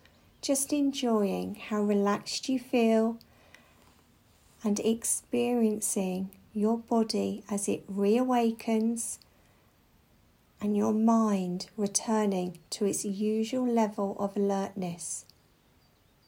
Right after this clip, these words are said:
When you feel ready, slowly return to a standing position. And continue with the rest of your day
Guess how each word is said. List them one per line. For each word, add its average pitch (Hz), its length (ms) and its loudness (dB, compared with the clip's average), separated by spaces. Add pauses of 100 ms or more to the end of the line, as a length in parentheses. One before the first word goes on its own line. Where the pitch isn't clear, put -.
(680)
When 196 260 2
you 214 140 2
feel 233 340 -2
ready, 208 580 2 (920)
slowly 277 580 4
return 220 640 2
to - 180 -6
a 214 40 2
standing 214 760 0
position. 214 720 -2 (1900)
And 262 180 0
continue 240 720 2
with 202 160 -4
the 214 100 -2
rest 208 480 -2
of 226 160 -4
your 240 160 -2
day 196 560 -4